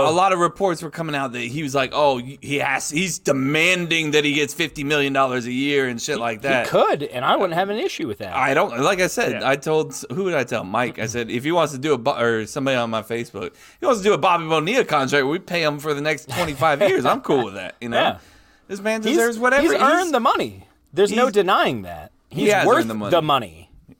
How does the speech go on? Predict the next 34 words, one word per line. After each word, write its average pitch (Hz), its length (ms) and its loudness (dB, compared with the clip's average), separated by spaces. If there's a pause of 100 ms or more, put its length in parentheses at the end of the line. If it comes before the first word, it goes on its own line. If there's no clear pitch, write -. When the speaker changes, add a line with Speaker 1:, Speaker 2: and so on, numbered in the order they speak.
(640)
Speaker 2:
Hundred 151 340 -6
percent. - 520 -18 (560)
Speaker 1:
So, 190 260 2
I 110 180 4
Speaker 2:
Uh, - 20 4
Speaker 1:
don't 254 140 2
know. 233 200 4
To 202 160 -2
me, 220 140 0
I'm 208 140 2
just 185 140 -6
like, 180 280 2 (640)
that 170 260 2
comes 190 300 -2
off 175 240 4
as 156 140 -2
like, 139 260 2 (120)
"Oh 151 180 4
shit, 139 340 -4
people 147 420 -4
are 135 220 0
saying 131 460 -4
I'm 120 160 -8
selfish." 190 600 0
And 190 120 -2
even 226 240 -2
if, 214 300 0
even 285 240 0
if 247 120 0
he 247 120 -4
wasn't 269 360 0
demanding 190 440 -2
that, 139 300 0 (420)
like, 220 220 0